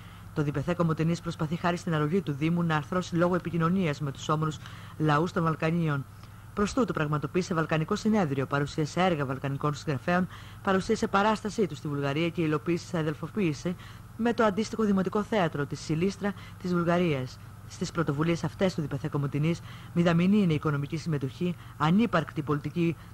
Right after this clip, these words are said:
στήριξη του Υπουργείου Πολιτισμού, σε αντίθεση με τη στήριξη του Δήμου Κομοτηνής και στα δύο επίπεδα,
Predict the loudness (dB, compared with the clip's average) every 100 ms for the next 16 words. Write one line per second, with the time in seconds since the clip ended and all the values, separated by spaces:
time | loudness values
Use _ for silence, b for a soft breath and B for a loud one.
0 | -16 -8 0 0 0 -4 -2 0 0 0
1 | 0 -2 -2 0 0 0 0 0 0 -2
2 | -2 -4 -2 -2 -2 -2 0 2 2 0
3 | 0 0 -2 -4 B B B -2 0 2
4 | 4 4 4 2 0 -2 -4